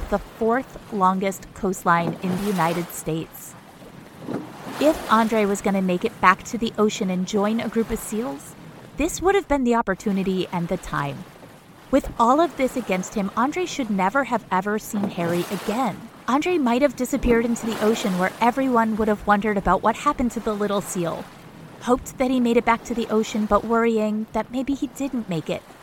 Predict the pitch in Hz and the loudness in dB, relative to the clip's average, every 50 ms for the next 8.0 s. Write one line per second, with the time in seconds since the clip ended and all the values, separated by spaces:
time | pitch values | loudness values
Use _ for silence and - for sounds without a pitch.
0 | - - - - - - - - 226 220 - 240 254 254 262 277 - 294 277 240 | -20 -20 -20 -20 -20 -20 -6 -4 -4 -2 2 4 4 4 4 4 4 4 2 6
1 | 247 247 247 - 226 214 208 208 - - 214 208 - 175 156 143 151 156 - - | 6 6 6 6 2 -2 -4 -4 2 4 4 4 4 2 -2 -4 -8 -14 -16 -18
2 | - _ _ _ _ _ - _ _ _ _ _ _ - 233 233 233 214 233 226 | -20 _ _ _ _ _ -20 _ _ _ _ _ _ 0 0 2 2 4 4 4
3 | - - 220 233 240 262 254 - - 233 214 214 - 226 220 214 208 214 208 - | 4 6 6 6 8 6 4 4 6 6 6 6 6 4 -2 0 0 -2 -2 -2
4 | - - 240 233 233 233 214 - - 214 196 - 202 180 175 185 185 190 196 202 | -4 -4 -2 -2 0 -2 -2 -2 -4 -4 -2 0 -2 -2 2 2 2 4 4 2
5 | 202 202 196 - - - - 254 240 233 196 175 175 170 - - - 190 185 185 | 0 0 -2 -6 -12 -10 -6 -2 -2 0 0 0 -2 -4 -4 -2 0 0 0 0
6 | 185 185 180 - - 285 277 214 190 170 156 160 165 185 - _ _ _ _ _ | -2 -4 -6 0 2 4 4 6 4 2 0 -2 -4 -6 -8 _ _ _ _ _
7 | _ _ - - 220 196 202 214 220 214 254 269 294 262 151 - - - - - | _ _ -10 -6 -4 -2 -2 -2 -2 -2 -2 -2 -2 -2 -4 -6 -10 -18 -20 -20